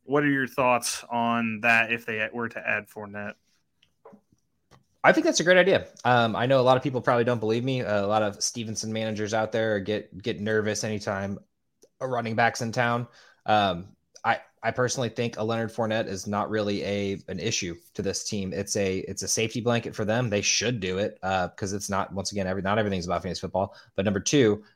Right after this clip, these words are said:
Speaker 2: uh, it would be a great addition to keep Stevenson healthy. Right now, uh, I don't really know who's gonna be the number two. Is it Pierre
Speaker 1: Pierre
Speaker 2: Strong?
Speaker 1: Strong.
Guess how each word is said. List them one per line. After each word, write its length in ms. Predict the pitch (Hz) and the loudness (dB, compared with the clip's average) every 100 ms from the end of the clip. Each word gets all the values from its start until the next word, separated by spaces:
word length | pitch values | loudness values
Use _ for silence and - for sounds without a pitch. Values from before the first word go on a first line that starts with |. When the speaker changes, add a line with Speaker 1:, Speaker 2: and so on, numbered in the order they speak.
| _ _ | _ _
Speaker 2:
uh, 300 | 101 98 90 85 - | 4 4 4 -2 -2
it 60 | 120 | 2
would 180 | 110 | 2
be 200 | 92 135 | 2 2
a 60 | 95 | 2
great 440 | 85 101 104 107 - | 0 2 2 0 -4
addition 540 | 90 92 123 107 92 85 | -4 -2 -2 -2 -4 -4
to 200 | 107 - | -6 -6
keep 240 | - 104 | -10 -8
Stevenson 400 | - 110 104 92 | -6 -6 -6 -6
healthy. 380 | 98 117 90 - _ | -6 -6 -8 -14 _
Right 160 | 113 127 | -2 0
now, 320 | 104 117 113 | 4 4 4
uh, 380 | 95 95 92 87 - - | 4 2 2 -2 -8 -4
I 60 | |
don't 180 | 123 131 | -2 -2
really 160 | 113 107 | -2 -2
know 200 | 104 107 | 0 0
who's 320 | 92 107 110 | -2 -4 -4
gonna 240 | - 110 101 | -2 -2 0
be 140 | 101 | -2
the 100 | 110 | -2
number 240 | 104 107 101 | -2 -2 -4
two. 440 | 98 117 139 143 95 | -4 -2 -2 -4 -4
Is 200 | 92 - | -6 -8
it 80 | - | -10
Pierre 200 | 104 110 | -2 0
Speaker 1:
Pierre 360 | 120 127 131 104 | 4 6 6 4
Speaker 2:
Strong? 100 | 117 | 2
Speaker 1:
Strong. 540 | 123 120 127 135 143 | 0 0 0 -2 -6